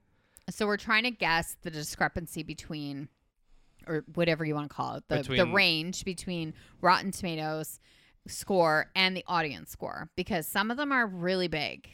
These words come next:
Speaker 2: And that's what those two movies we picked, because there was a pretty big gap in between
Speaker 1: Yeah,
Speaker 2: them.
Speaker 1: so we're like, those are kind of fun, because I was like, "What would How to Lose a Guy in Ten Days be?" And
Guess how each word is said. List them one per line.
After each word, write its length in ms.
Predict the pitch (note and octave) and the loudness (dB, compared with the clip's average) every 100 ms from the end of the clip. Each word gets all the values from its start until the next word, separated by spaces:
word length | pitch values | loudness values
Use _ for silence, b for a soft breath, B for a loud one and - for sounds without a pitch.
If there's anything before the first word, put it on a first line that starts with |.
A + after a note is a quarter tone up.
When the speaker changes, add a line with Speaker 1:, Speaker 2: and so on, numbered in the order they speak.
| - | -4
Speaker 2:
And 200 | C3 C3 | -2 0
that's 200 | B2 - | -2 -2
what 180 | C3 A2+ | -4 0
those 260 | A#2+ A2+ | 0 0
two 120 | - | -4
movies 380 | A2+ A#2 A2 A2 | -4 -4 -4 -4
we 120 | A#2+ | -6
picked, 340 | A2 C3 A2+ - | -2 -2 -2 -4
because 480 | A2+ - A#2+ A2 - | -6 -2 -2 0 -2
there 100 | A2 | -4
was 140 | G#2 | -4
a 40 | |
pretty 200 | A2 A2 | -8 -8
big 180 | G#2+ G#2 | -6 -4
gap 300 | G#2+ G#2 G2 | -2 -2 -4
in 100 | G#2 | -10
between 300 | G#2 - G#2 | -12 -10 -4
Speaker 1:
Yeah, 160 | F3 D3 | 0 0
Speaker 2:
them. 100 | - | -2
Speaker 1:
so 160 | - | -4
we're 120 | F#3+ E3+ | 0 0
like, 260 | E3 D3 | 0 -2
those 180 | F#3 F#3+ | -4 -2
are 80 | A#3 | -2
kind 160 | A3+ | -4
of 80 | E3+ | -6
fun, 300 | - - - | -6 -8 -6
because 320 | F3 F3 B3+ - | -6 -2 -2 -2
I 140 | E3 | -2
was 180 | E3+ - | -4 -4
like, 200 | E3+ D#3+ | -4 -2
"What 220 | D#3 D#3 | -2 -2
would 100 | F3+ | -4
How 460 | F3 D#3+ D#3+ D3+ D3+ | -4 -2 -2 -2 -8
to 160 | - E3+ | -12 -14
Lose 160 | D3+ | -14
a 20 | |
Guy 140 | E3+ E3 | -10 -10
in 100 | F#3+ | -8
Ten 240 | A#3+ C#4 | -6 -4
Days 320 | A#3+ D#3+ E3 | -2 -2 -4
be?" 420 | - D#3 D#3 G#3+ - | -6 -4 -4 -4 -6
And 480 | - E3 E3+ E3 | -8 -8 -6 -10